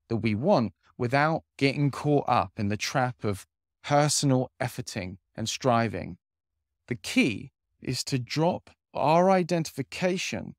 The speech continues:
with the limited self so that our true nature as infinite consciousness is naturally revealed. The key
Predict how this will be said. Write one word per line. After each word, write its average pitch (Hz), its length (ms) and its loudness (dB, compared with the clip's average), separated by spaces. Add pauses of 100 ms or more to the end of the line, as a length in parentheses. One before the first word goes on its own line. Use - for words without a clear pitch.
(200)
with 120 160 -4
the 135 100 0
limited 143 800 -2 (140)
self - 720 -2 (380)
so - 280 0
that 131 140 0
our 123 220 -4
true - 500 -2
nature 143 600 -2 (180)
as - 220 -6
infinite 120 440 -4
consciousness 127 680 -6 (140)
is 123 140 -4
naturally 110 520 -2
revealed. 104 640 -2 (600)
The 139 100 -2
key 131 540 -2